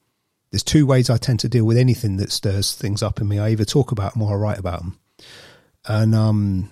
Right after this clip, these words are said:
whether you share it or not, it gets it out of you. And I think actually the final <laughs> thing I'll say,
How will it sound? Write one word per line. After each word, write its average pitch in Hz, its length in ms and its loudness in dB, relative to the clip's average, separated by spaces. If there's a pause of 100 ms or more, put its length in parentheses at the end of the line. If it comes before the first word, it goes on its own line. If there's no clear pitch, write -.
whether 131 320 2
you 127 80 2
share 120 280 0
it - 100 -10
or 107 60 -2
not, 107 340 -2 (100)
it 95 140 -8
gets - 220 -4
it 104 80 -4
out 104 180 -6
of 104 80 -2
you. 95 180 2 (920)
And 131 80 4
I 120 40 6
think 120 160 2
actually 123 240 2
the 95 60 -6
final 123 300 4
<laughs> - 20 -6
thing 101 180 -8
I'll 110 100 -4
say, 101 320 -4